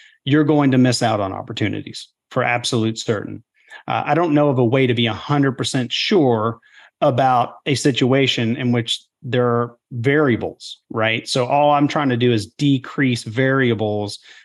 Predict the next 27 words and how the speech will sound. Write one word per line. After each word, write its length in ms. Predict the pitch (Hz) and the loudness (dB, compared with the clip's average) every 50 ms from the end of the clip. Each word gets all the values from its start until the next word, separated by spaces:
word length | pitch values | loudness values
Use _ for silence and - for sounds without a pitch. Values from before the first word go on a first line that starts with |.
| _ _ - | _ _ -4
that 320 | 123 131 127 131 - - | 0 0 0 0 0 -2
will 640 | 139 123 127 127 123 120 117 117 113 113 110 - _ _ _ _ | 0 0 2 2 4 4 4 4 2 0 -2 -4 _ _ _ _
make 320 | - 127 131 131 135 135 - | -2 0 0 0 0 -2 -6
the 200 | - 123 120 123 | -8 -4 -2 -2
deal 320 | 117 123 120 120 117 110 - | 0 2 2 2 2 0 -2
unsuccessful. 880 | - 117 110 101 - 110 - - 120 107 95 - - - - - - _ _ _ _ _ _ _ - | -4 -4 -4 -4 -6 -8 -6 -4 -2 -2 -4 -4 -8 -12 -12 -14 -16 _ _ _ _ _ _ _ -6
If 140 | 156 - - | -4 -2 0
you've 200 | 127 120 113 110 | 0 0 2 2
learned 260 | 127 143 160 180 170 | 2 2 2 2 2
enough 280 | 170 151 143 135 120 - | 4 4 4 2 2 0
about 280 | 120 107 110 104 - | 0 0 0 -2 -2
the 80 | - 101 | -4 -6
space, 460 | - - - - 104 104 107 107 - | -6 -6 -6 -8 -10 -10 -10 -8 -4
if 160 | 123 117 - | -4 -4 -2
you've 200 | 147 135 120 120 120 | -2 -2 0 0 0
done 260 | 143 143 151 160 160 | 0 2 2 4 4
your 120 | 156 151 | 4 4
due 200 | 143 131 139 131 | 4 4 2 2
diligence, 560 | 120 123 120 113 113 107 101 - 113 110 - - | 4 2 2 2 0 0 -2 -4 -8 -10 -8 -8
if 120 | 117 - | -4 0
you've 180 | 131 123 113 110 | 0 0 2 2
ran 280 | 113 117 127 135 151 175 | 2 0 0 2 0 0
it 100 | 165 156 | 0 0
by 120 | 151 139 | 0 0
your 140 | 135 127 123 120 | 2 2 2 2
mentors 600 | 120 113 110 107 107 117 113 113 113 110 104 120 | 2 2 0 -2 -2 -2 0 0 0 -2 -2 -4
and 280 | 117 110 107 113 - | -4 -4 -4 -6 -4